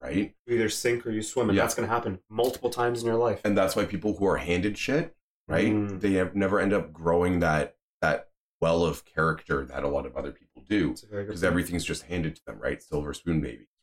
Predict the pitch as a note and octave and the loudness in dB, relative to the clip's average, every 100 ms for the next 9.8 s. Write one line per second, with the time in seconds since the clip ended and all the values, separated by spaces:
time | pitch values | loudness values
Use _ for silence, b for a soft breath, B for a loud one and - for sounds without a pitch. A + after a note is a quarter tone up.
0 | - - - C#3+ D3+ A#2 A2+ G2+ G#2 F#2+ | -4 0 2 0 0 2 0 2 0 0
1 | - E2+ A#2+ A2 G2+ - A#2 - A#2+ F#2+ | 0 2 4 2 -2 0 0 0 0 -2
2 | - C#3 A2+ F2+ G2+ C#3 D#3+ D#3 C#3+ B2 | 0 2 2 2 -2 -4 -4 -2 0 0
3 | G2+ A2 - G2+ F#2+ F#2+ G2+ G2+ G2+ F#2+ | 0 0 0 2 2 2 0 0 -2 -2
4 | G#2 G#2 G2 F#2+ F#2 F#2 F#2 - - _ | -4 0 0 0 -2 0 2 0 -8 _
5 | _ _ F2 D2+ - E2 D2+ - - - | _ _ -2 -2 0 2 2 0 -10 -4
6 | E2 - - F#2 D#2+ - B2 G#2+ D#2+ C#2 | -2 -2 -6 -6 -6 -2 0 0 -2 -2
7 | A#1 - D#2 E2 C2 D#2+ - - E2 E2 | -2 -4 0 2 2 0 -6 -2 0 2
8 | D#2+ D#2+ D#2 - D2+ D2 D2 - - D2 | 2 0 -2 0 2 2 -2 -10 -4 -4
9 | - B1 G1+ _ _ - D2+ F#2 | -4 -14 -16 _ _ -4 -2 -2